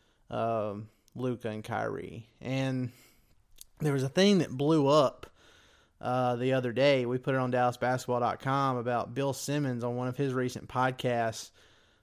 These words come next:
uh, saying that hi-, his prediction was that the Mavs would go out and get Draymond Green. They'd sign Draymond Green this summer. Uh, you wanna talk about filling in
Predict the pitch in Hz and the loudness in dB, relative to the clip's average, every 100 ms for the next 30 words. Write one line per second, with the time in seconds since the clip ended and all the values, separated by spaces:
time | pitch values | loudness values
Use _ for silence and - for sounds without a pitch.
0 | - 123 120 113 143 131 127 123 120 117 | -8 -4 -4 -2 0 0 0 -2 -2 -2
1 | 104 _ _ _ _ _ _ 143 147 - | -4 _ _ _ _ _ _ -2 -2 0
2 | 143 202 - 160 120 156 180 - 135 113 | 2 2 2 -2 2 2 2 -2 -4 -4
3 | 101 101 - 131 123 131 127 123 120 135 | -8 -12 -8 -4 -2 -2 -2 -4 -2 0
4 | 139 135 123 127 123 117 131 131 127 123 | 0 0 -4 -6 -6 -2 0 2 2 0
5 | 120 123 123 123 120 127 127 127 127 123 | -2 -6 -2 -4 -2 -2 0 0 -2 -2
6 | 117 123 123 110 101 - - 117 113 131 | -2 -2 -4 -8 -12 -14 -10 -8 -4 -2
7 | 127 123 120 127 120 120 117 120 120 113 | -2 0 0 0 0 -4 -4 -6 -6 -8
8 | - 101 95 90 - _ _ _ _ _ | -8 -10 -10 -12 -16 _ _ _ _ _
9 | - 127 123 117 123 160 147 160 151 139 | -6 -2 0 0 -2 -2 2 4 4 4
10 | 131 87 - 160 151 139 143 143 135 123 | 2 0 -2 0 2 2 2 2 0 -2
11 | 117 | -6